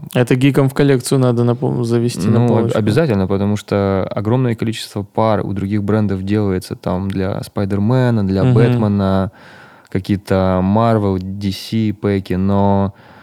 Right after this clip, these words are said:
Speaker 2: очень здорово, что Фила, можно сказать, отдала должное человеку, который вообще за всем этим стоит.
Speaker 1: Ну, од-, один из, да, да, это круто.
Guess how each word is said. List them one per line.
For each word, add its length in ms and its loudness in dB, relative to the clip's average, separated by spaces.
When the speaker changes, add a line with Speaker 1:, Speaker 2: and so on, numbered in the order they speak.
Speaker 2:
очень 320 0
здорово, 320 4
что 220 -2
Фила, 720 2
можно 380 -2
сказать, 240 -4
отдала 360 2
должное 480 0
человеку, 380 -4
который 260 -2
вообще 240 -2
за 120 -4
всем 260 -4
этим 220 -6
стоит. 420 -4
Speaker 1:
Ну, 220 2
од-, 260 2
один 280 2
из, 180 0
да, 280 2
да, 300 0
это 180 -4
круто. 360 -4